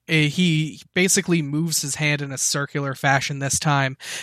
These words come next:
and you see the water kinda spill around his mouth, and using his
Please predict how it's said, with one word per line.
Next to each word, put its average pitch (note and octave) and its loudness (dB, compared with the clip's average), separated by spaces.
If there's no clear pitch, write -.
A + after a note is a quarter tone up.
and D3+ 0
you E3+ 2
see D#3 2
the D#3 0
water C#3+ 2
kinda D3+ 0
spill D#3 2
around D3+ 0
his C#3 -6
mouth, D3 0
and C#3 -8
using D3 0
his C#3 -2